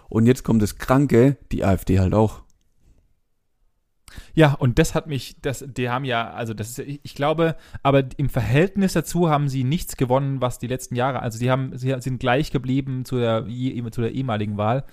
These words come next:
Speaker 1: Ja,
Speaker 2: Äh,
Speaker 1: ja,
Speaker 2: zur letzten,
Speaker 1: ich
Speaker 2: zur Wahl
Speaker 1: glaub,
Speaker 2: vor fünf
Speaker 1: ich glaub, noch
Speaker 2: Jahren.
Speaker 1: ein bisschen abgestürzt sogar,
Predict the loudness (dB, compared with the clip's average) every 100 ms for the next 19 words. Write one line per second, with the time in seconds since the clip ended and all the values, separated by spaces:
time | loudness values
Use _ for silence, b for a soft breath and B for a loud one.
0 | b 0 6 6 6 4 4 4 -2 -4
1 | 2 4 4 4 0 0 2 2 4 2
2 | 0 -2 0 -2 -2 -4 -6 -6 -8 -6
3 | -4 0 0 -2